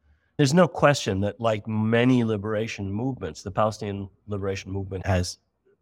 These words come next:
benefited from the efforts of women, going back to the twenties and thirties, has relied on women at crucial stages. There's a wonderful,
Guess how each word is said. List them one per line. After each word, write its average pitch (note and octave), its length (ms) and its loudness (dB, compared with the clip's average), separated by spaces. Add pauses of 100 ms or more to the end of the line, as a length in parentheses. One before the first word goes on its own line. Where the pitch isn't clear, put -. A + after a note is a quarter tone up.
(120)
benefited B2 600 2
from G2+ 220 -2
the G2+ 100 -4
efforts G2 340 -8
of F#2 120 -12
women, G2 260 -6
going D3+ 180 0
back D3 180 0
to A2 80 -6
the F#2+ 60 -6
twenties G2 320 -4
and D2+ 120 -14
thirties, F#2+ 420 -8 (600)
has G#2 640 0 (100)
relied G#2+ 440 6
on G2 180 2
women G2 240 -2
at F#2 160 -12
crucial F#2+ 360 -6
stages. - 580 -10
There's F#2 140 -16
a G2 40 -10
wonderful, F#2+ 560 -10